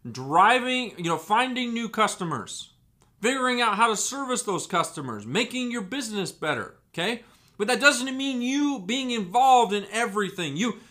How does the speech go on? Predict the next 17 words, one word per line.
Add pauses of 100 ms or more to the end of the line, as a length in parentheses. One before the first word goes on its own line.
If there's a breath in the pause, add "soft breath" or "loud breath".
you
can
control
what's
going
on,
but
you
don't
have
to
be
in
the
middle (340 soft breath)
of
everything.